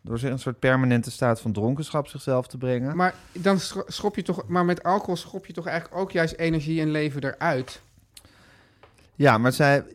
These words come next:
Speaker 1: dat is natuurlijk bij de kater, maar zij willen dus permanent een beetje dronken zijn. Ja.
Speaker 2: Ja.
Speaker 1: Het ding is
Speaker 2: Nou, jij zegt dus van, ja, de, de, de streef is om dan, om dan permanent dronken te zijn. Maar
Speaker 1: Ja.
Speaker 2: ik,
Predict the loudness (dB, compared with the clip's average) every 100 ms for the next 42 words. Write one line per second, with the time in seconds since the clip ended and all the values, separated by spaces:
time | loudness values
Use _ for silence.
0 | -20 0 2 2 0 0 2 4 4 4
1 | 2 4 2 0 -2 0 0 0 0 2
2 | 2 -2 0 4 4 4 4 2 0 0
3 | 0 0 -2 -4 -4 -4 -6 -6 -6 -6
4 | -10 _ _ _ _ _ -4 -2 -2 0
5 | 0 0 -8 -20 -20 -20 _ -20 -18 -10
6 | -6 -4 -4 -6 -10 -6 0 0 0 -6
7 | -2 0 2 0 -2 -2 0 0 0 -6
8 | -4 -4 -4 -6 -2 0 0 -4 -4 -4
9 | -6 -8 -4 -2 -2 0 0 2 0 -2
10 | -2 -2 -2 -4 -6 -6 -6 -4 0 0
11 | 0 -4 -6 -6 -6